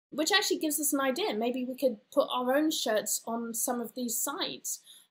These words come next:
So it kind of tells us more about that. We can also click to visually similar images, and it gives us a look at all these different pictures of, um,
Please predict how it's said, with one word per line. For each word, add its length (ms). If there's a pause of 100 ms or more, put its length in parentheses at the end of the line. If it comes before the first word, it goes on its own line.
(200)
So 160
it 160
kind 140
of 80
tells 260
us 140
more 260
about 320
that. 340 (480)
We 100
can 140
also 760 (340)
click 400
to 320
visually 560
similar 560 (120)
images, 680 (340)
and 340
it 240
gives 240
us 160
a 60
look 340
at 200 (120)
all 300
these 260
different 640
pictures 580
of, 240 (300)
um, 500